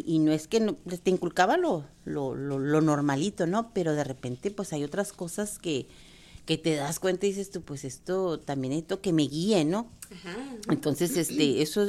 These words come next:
Speaker 1: eso es muy bueno, pues, y entonces ahorita sí, sí da lástima de repente ver amistades y, y que dices, híjole,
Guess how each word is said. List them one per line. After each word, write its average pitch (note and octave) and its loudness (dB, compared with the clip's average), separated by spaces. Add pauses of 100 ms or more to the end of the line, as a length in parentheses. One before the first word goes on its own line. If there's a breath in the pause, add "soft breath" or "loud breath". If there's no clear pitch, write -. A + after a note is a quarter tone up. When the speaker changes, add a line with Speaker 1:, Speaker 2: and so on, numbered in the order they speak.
Speaker 1:
eso F3+ -2
es A3 2
muy A#3 2
bueno, D#3+ 0
pues, C3 -6
y C#3+ -4
entonces D3+ -6
ahorita E3 -2
sí, A3+ -4 (520 loud breath)
sí A3+ -2
da C4 6
lástima A#3+ 0
de E3 -2
repente D#3+ -4
ver F3 -4 (1000 soft breath)
amistades F3 4
y, D3+ -2
y C#3 -8
que - -2
dices, B2+ -12
híjole, C3+ -6